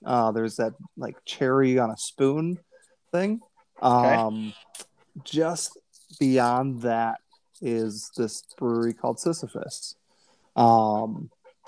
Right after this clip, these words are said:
Speaker 1: and I went in there after doing some, uh, fun stuff with our family, and,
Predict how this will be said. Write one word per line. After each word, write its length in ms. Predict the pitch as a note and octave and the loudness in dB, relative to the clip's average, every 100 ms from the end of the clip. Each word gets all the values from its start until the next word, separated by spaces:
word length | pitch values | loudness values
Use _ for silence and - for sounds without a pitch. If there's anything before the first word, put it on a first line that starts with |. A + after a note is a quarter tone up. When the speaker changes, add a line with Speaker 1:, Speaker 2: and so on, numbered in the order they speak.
| - _ _ | -18 _ _
Speaker 1:
and 140 | C3 B2 | 2 4
I 100 | C3 | 4
went 200 | C3 C3+ | 4 4
in 140 | C#3+ | 2
there 420 | C3 A#2+ A#2 C3+ - | 2 0 -2 -6 -10
after 380 | A#2+ A2+ - A#2 | -8 -6 -2 -2
doing 320 | G#2+ A#2 A2+ | 0 -2 -2
some, 400 | - A#2+ A2+ A2 - _ _ _ - | -4 -4 -4 -6 -8 _ _ _ -4
uh, 220 | A2+ A2+ | -2 -2
fun 540 | - - B2 A#2 A#2 | -2 2 4 2 0
stuff 360 | - - B2 A#2 | -2 2 2 4
with 100 | B2+ | 0
our 100 | B2+ | 0
family, 640 | - E3+ F3 D#3+ D3 G3 _ _ _ _ _ | 0 -2 0 0 0 -2 _ _ _ _ _
and, 400 | C3 B2 B2+ | 2 4 4